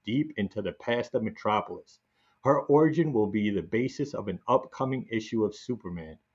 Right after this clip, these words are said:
We see the same potential in this character as the, our readers do, and although she was featured on a number of variants for this issue,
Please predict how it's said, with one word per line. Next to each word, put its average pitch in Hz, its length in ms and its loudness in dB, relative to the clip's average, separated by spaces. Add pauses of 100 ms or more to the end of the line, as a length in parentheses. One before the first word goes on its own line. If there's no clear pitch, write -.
(440)
We 123 100 6
see 151 200 2
the 139 100 4
same 160 300 2
potential 151 540 0
in 123 80 0
this 120 180 -2
character 104 680 0
as 104 320 -2
the, 117 140 0
our 107 260 4
readers 95 400 -2
do, 87 260 -4 (320)
and 107 160 0
although 107 380 6
she 147 160 -2
was 131 200 0
featured 135 380 -4
on 104 160 -2
a 92 40 -2
number 113 340 0
of 117 120 4
variants 117 460 2
for - 140 -8
this 113 220 -2
issue, 104 440 -2